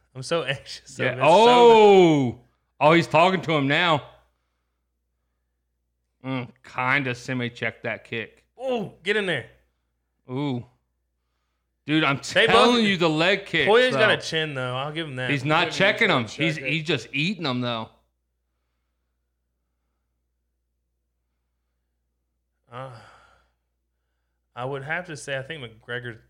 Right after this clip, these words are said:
Speaker 1: got this
Speaker 3: Yeah.
Speaker 1: fight Oh, I mean this round, I
Speaker 3: McGregor's
Speaker 1: mean.
Speaker 3: got the round.
Speaker 1: Just on strikes landed. Now, uh, Poirier does have the takedown, which helps in his favor, but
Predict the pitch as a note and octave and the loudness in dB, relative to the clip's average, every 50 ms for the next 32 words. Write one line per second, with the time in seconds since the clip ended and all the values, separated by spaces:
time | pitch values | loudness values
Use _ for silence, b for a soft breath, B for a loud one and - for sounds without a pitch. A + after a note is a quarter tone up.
0 | _ _ - A#2+ A#2+ A#2+ A#2+ A#2+ A2 A2+ - - _ _ _ C3 A#2+ A#2+ A#2 A2+ | _ _ -12 -12 -12 -12 -14 -16 -20 -20 -20 -20 _ _ _ -14 -12 -12 -14 -14
1 | - _ _ _ _ _ _ _ _ _ - B2+ B2 B2 B2+ B2+ B2 A#2 A2+ A2 | -18 _ _ _ _ _ _ _ _ _ -14 -14 -12 -10 -10 -10 -12 -12 -12 -10
2 | A2 A2+ A2+ A2+ A2 G#2+ G#2 G#2 G#2+ G#2 C3+ B2+ A#2 B2+ A#2+ A#2 A#2+ A#2+ A#2+ A#2+ | -10 -8 -8 -8 -10 -12 -14 -14 -16 -16 -16 -18 -18 -18 -20 -18 -18 -18 -18 -20
3 | A#2 A2+ A2 _ _ _ _ _ _ _ _ _ _ _ _ _ _ _ _ _ | -20 -20 -20 _ _ _ _ _ _ _ _ _ _ _ _ _ _ _ _ _
4 | _ _ _ _ _ _ _ _ _ _ _ _ _ _ _ _ _ _ _ _ | _ _ _ _ _ _ _ _ _ _ _ _ _ _ _ _ _ _ _ _
5 | _ _ _ _ _ _ _ _ _ _ _ _ _ _ _ - B2 B2 - B2+ | _ _ _ _ _ _ _ _ _ _ _ _ _ _ _ -20 -18 -14 -14 -14
6 | A2+ A2 - - C3 A#2 A#2 A2 - - G#2+ A2 A2 A2+ A2+ A2+ A2 G#2 G#2 G#2 | -14 -16 -14 -8 -6 -6 -6 -6 -8 -12 -12 -10 -8 -8 -8 -8 -10 -12 -12 -16
7 | _ _ _ _ _ _ _ _ _ _ _ _ _ _ _ _ _ _ _ _ | _ _ _ _ _ _ _ _ _ _ _ _ _ _ _ _ _ _ _ _
8 | _ _ _ _ _ _ _ _ _ _ _ _ _ _ _ _ _ _ _ _ | _ _ _ _ _ _ _ _ _ _ _ _ _ _ _ _ _ _ _ _
9 | _ _ _ _ _ _ _ _ _ _ _ _ _ _ _ _ _ _ _ _ | _ _ _ _ _ _ _ _ _ _ _ _ _ _ _ _ _ _ _ _
10 | _ _ _ _ _ _ _ _ A#2+ A#2+ A#2+ A#2+ A#2 A2+ G#2+ - _ _ _ _ | _ _ _ _ _ _ _ _ -8 -6 -4 -4 -4 -6 -10 -14 _ _ _ _
11 | _ - A#2+ A2+ G#2+ G#2 G#2 G#2 G#2+ F#2 _ _ _ _ _ _ _ _ _ _ | _ -12 -10 -10 -10 -10 -14 -16 -18 -20 _ _ _ _ _ _ _ _ _ _
12 | - D3 D3 D3 C#3 B2+ B2 B2+ B2+ A#2+ B2+ A#2+ A2+ A2+ G#2+ G#2 G2+ - - A#2+ | -12 -10 -8 -8 -6 -6 -6 -6 -6 -6 -6 -8 -10 -10 -14 -14 -12 -10 -8 -8
13 | A#2 A#2 - - G#2 G#2 G2+ G2+ G2+ G2+ _ _ _ _ G#2+ G#2 _ - A2 G#2+ | -8 -8 -12 -16 -18 -16 -16 -18 -18 -20 _ _ _ _ _ _ _ -18 -18 -18
14 | G#2+ - A2+ G#2+ G#2 G2+ _ - A2 G#2 G#2 G#2 G#2 G#2 G2+ G#2 G#2 G#2 | -18 -20 -20 -20 -20 -20 _ -20 -20 -20 -20 -20 -20 -20 -20 -20 -20 -20